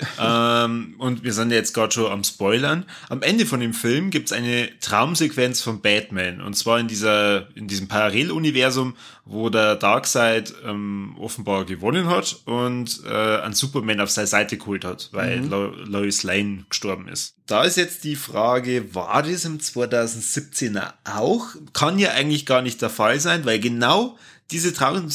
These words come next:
Speaker 2: äh, Traumsequenz ist ja die, wo dann unser Joker auftaucht und man dann sieht, what the fuck, Batman und Joker,
Speaker 1: <laughs>
Speaker 2: die hauen sich zwar grad verbal ziemlich hart was um die Ohren,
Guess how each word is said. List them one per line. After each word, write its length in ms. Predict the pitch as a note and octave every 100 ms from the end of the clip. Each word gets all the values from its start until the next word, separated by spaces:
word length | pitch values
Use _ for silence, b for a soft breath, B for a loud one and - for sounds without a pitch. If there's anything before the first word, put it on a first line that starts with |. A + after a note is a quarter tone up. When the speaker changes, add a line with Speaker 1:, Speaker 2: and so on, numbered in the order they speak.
| -
Speaker 2:
äh, 120 | - B2
Traumsequenz 600 | - C#3 D#3 - B2 C3+
ist 140 | B2+
ja 80 | A2
die, 360 | G#2 C#3+ E3+ F#3+ B B -
wo 220 | B2+ C3+
dann 300 | B2+ B2 B2
unser 260 | G#2+ A2+ A#2
Joker 500 | D3 G3+ D#3 G2 F#2
auftaucht 600 | G2 - A2+ D3+ E3 -
und 260 | - B2
man 140 | A2+ A#2
dann 120 | A2
sieht, 320 | B2+ E3 -
what 300 | - G#2 E3+ -
the 80 | G#3
fuck, 320 | - C3+ C3+ - _
Batman 560 | C3+ D3 E3 D#3 D#3+ -
und 280 | D3 E3+
Joker, 600 | - D#3 D#3 C3+ B2 D3 D3+ -
Speaker 1:
<laughs> 400 | B2+ B2 - _
Speaker 2:
die 440 | A2+ A2+ A2 G#2+ A2
hauen 220 | A2+ C#3+
sich 120 | D3
zwar 180 | - C3+
grad 220 | B2 A2+
verbal 520 | G2+ A2 G2+ B2 F#3 F#3+
ziemlich 640 | C#3 B2 A#2 A2+ A2+ F#2
hart 320 | A#2+ A2+ A2+
was 160 | A2 G#2+
um 120 | G#2+
die 140 | G#2
Ohren, 320 | F#2+ G#2+ C#3